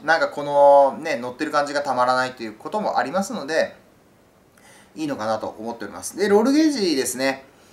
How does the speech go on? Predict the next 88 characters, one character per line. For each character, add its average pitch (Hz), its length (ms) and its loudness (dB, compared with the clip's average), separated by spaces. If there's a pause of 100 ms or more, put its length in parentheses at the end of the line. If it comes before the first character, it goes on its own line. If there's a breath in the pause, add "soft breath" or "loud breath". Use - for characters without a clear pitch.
(320 soft breath)
ロ 175 140 2
ー - 40 6
ル 254 100 2
ゲ 285 120 4
ー - 20 6
ジ 170 600 4
は、 156 340 4
僕 190 200 -6
は、 233 200 8
え 294 200 6
ー、 - 40 -12
ク 294 80 2
ス 277 120 -6
コ 277 100 2
の 202 80 4
セ 233 200 4
ー - 20 0
フ 254 80 -4
テ - 100 -4
ィ 180 60 -2
ー - 40 -8
二 190 120 -2
十 180 180 0
一、 127 540 -2
え 135 240 2
ー、 135 40 2
四 185 260 0
点 196 500 2
の 190 200 8
サ 190 200 4
イ 190 40 2
ド 196 120 2
バ 190 160 8
ー - 20 -10
付 - 160 -12
き - 20 -10
フ 196 120 -6
ル 233 100 -2
オ - 20 -2
プ 240 100 -10
シ 247 80 0
ョ 190 80 0
ン - 20 -10
で 127 80 -8
す - 80 -10
ね。 131 340 -4
十 131 300 -6
万 165 200 6
円 165 100 0
ほ 170 100 -6
ど 190 120 2
の 202 60 -2
も 226 120 0
の 277 100 4
を - 40 4
つ - 80 -10
け 160 100 -4
て 131 100 -6
お 117 160 -8
り 117 60 -8
ま 113 120 -2
す。 - 240 -8 (680 soft breath)
で、 202 60 -12
取 220 200 0
り - 60 -8
付 277 120 0
け 285 60 0
工 311 160 6
賃 269 180 -4
が 175 140 8
お 185 100 6
よ 202 60 4
そ 202 140 -4
五 175 100 -2
万 165 240 4
円、 151 160 -2
十 165 140 -4
五 175 80 -2
万 175 160 4
円 175 60 -6
ぐ 185 60 0
ら 160 100 6
い - 40 4
か 110 100 -8
か 113 80 -4
り 104 100 -6
ま 101 140 -12
す。 - 220 -16